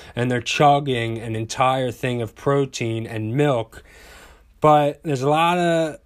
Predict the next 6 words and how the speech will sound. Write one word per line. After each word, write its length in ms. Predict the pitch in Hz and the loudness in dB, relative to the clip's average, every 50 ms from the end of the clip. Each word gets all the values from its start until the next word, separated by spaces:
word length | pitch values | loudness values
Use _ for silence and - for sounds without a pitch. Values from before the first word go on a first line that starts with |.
| _ _ - _ - | _ _ -20 _ -8
research 540 | 139 147 156 165 170 - - 147 139 131 117 | -4 0 2 2 2 0 0 -2 -2 -2 -2
saying 320 | - - 139 135 131 131 | -4 -4 -2 -2 -2 0
you 100 | 135 147 | 0 0
wanna 280 | 156 170 185 190 175 127 | 0 0 -2 -2 -4 -6
wait 440 | 110 104 120 139 147 143 131 - 107 | -4 -2 0 0 0 0 -2 -6 -4
longer. 720 | 120 117 127 135 139 139 131 117 98 90 85 85 - | -2 0 0 2 0 0 -2 -4 -6 -8 -10 -10 -14